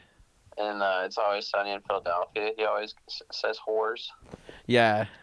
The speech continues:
Speaker 1: And he says it really well. Like, he's, like, used it, like, so much in his life, you know?
Speaker 2: These fucking whores.
Speaker 1: Yeah.
Speaker 2: I know.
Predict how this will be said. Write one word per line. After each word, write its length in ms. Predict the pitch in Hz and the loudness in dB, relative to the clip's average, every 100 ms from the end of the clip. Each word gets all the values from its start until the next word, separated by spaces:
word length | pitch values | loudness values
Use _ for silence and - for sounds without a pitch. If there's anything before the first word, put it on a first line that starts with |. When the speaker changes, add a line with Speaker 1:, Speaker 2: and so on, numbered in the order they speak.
| - - - | -20 -20 -4
Speaker 1:
And 100 | 117 | -2
he 80 | 117 | -2
says 220 | 127 127 | -2 0
it 140 | 143 92 | 0 0
really 340 | 101 101 98 | -2 0 -2
well. 400 | 87 85 - - _ - | -2 -4 -6 -12 _ -6
Like, 220 | 92 92 | -4 -4
he's, 220 | 104 98 | -4 -2
like, 240 | 98 95 | -2 -2
used 360 | 104 95 92 - | -4 -4 -4 -2
it, 200 | 95 - _ _ - _ - - _ _ _ - _ _ _ _ - | -4 -4 _ _ -20 _ -20 -20 _ _ _ -20 _ _ _ _ -4
like, 220 | 85 90 | -2 -2
so 320 | - - 98 | -4 0 0
much 300 | 90 - - | 0 -2 -2
in 60 | 82 | -6
his 160 | 82 - | -6 -6
life, 300 | - - - - | -2 -2 -4 -10
you 140 | - - | -4 0
know? 220 | 175 185 - _ _ | 2 0 -4 _ _
Speaker 2:
These 160 | - 143 | -10 -8
fucking 380 | - 156 - 107 | -2 0 0 -2
whores. 680 | 113 107 113 113 - - - - _ _ _ _ - | 2 2 2 0 -2 -6 -8 -20 _ _ _ _ -4
Speaker 1:
Yeah. 280 | 107 104 - - - _ _ - - - - - - - - | 0 0 0 -2 -6 _ _ -20 -20 -20 -20 -20 -20 -18 -12
Speaker 2:
I 40 | |
know. 440 | 117 117 113 98 | -10 -8 -8 -8